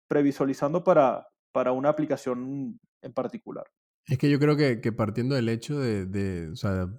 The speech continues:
Speaker 2: tomando eso que tú mencionas, eh, eh,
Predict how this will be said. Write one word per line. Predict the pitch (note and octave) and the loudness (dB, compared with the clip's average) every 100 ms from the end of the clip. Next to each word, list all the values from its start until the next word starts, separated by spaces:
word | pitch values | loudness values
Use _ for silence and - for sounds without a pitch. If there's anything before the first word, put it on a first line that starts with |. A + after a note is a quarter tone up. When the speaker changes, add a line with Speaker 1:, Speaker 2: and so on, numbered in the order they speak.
| - - _ | -16 -20 _
Speaker 2:
tomando | G2+ G#2 A2+ B2+ | -2 0 0 0
eso | C#3 | 0
que | A#2+ | -2
tú | G#2 | -2
mencionas, | A#2 A#2 - G2+ G2 B2 - _ _ _ _ _ _ _ - | -2 -2 -2 -4 -4 -6 -10 _ _ _ _ _ _ _ -2
eh, | A#2 A2+ | 0 2
eh, | A2+ B2 | 2 2